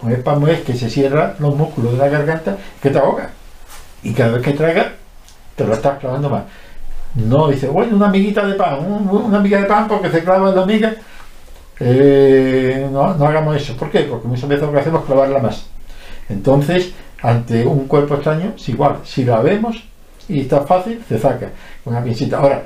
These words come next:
si está profunda o muy arqueada, directamente al centro de salud, que allí tienen primero unos aparatitos que vemos bien, unas luces, y después unas pinzas muy largas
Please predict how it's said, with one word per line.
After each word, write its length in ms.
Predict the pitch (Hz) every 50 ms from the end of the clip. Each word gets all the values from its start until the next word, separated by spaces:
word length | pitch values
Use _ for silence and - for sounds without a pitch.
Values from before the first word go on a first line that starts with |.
| - - -
si 140 | - - -
está 180 | - - 190 185
profunda 800 | 170 170 151 - 165 170 160 156 147 147 151 151 156 - - - - - - -
o 300 | - 131 127 131 135 135
muy 160 | 135 143 143
arqueada, 440 | - 143 143 - 147 143 185 220 220 - - - - - - -
directamente 640 | 107 107 107 123 120 - 139 127 131 139 143 151
al 100 | 139 -
centro 300 | - 131 123 123 127 135
de 60 | 139
salud, 320 | 135 151 151 170 202 220 214
que 100 | - 113
allí 180 | 107 113 120 120
tienen 320 | 143 135 139 117 101 95 - - - - - - - - -
primero 460 | - 107 107 120 143 143 117 92 - -
unos 240 | 113 110 117 117 113
aparatitos 640 | 117 117 - 117 120 117 127 151 165 - 127 101 - -
que 120 | - 95
vemos 280 | 101 107 110 113 110 -
bien, 240 | 143 156 160 123
unas 220 | 110 110 107 104 120
luces, 360 | 151 175 170 - 190 202 202 - - - - - -
y 40 | 120
después 300 | 120 120 123 156 160 175 -
unas 200 | 123 120 143 135
pinzas 400 | - - 160 147 143 151 139 131
muy 100 | 147 156
largas 400 | 170 190 190 185 175 190 220 214